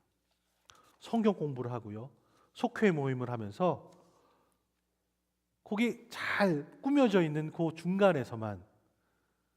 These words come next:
포도원을 둘러보면서 미소를 짓습니다. "야, 여기 이쁘다.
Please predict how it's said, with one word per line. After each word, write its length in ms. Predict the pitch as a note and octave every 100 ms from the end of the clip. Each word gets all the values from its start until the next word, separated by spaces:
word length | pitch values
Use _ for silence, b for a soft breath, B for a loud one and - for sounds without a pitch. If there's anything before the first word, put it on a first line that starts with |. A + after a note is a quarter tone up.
| _ _ _ _
포도원을 420 | - F3 D#3 C3+ B2
둘러보면서 800 | B2+ B2 G#2+ G2 F#2 - B2+ C3+ _ _ _ _ _ _
미소를 380 | B2+ - A#2+ G#2
짓습니다. 560 | F#2+ - F2 E2+ E2 _ _ _ _ _ _ _ _ _ _ _ _ _ _ _ _ _ _ _ _ _ _ _ _ _ _ _ _ _ _ -
"야, 140 | A#2
여기 140 | A2
이쁘다. 480 | A2+ A2+ A2+ G#2 A2+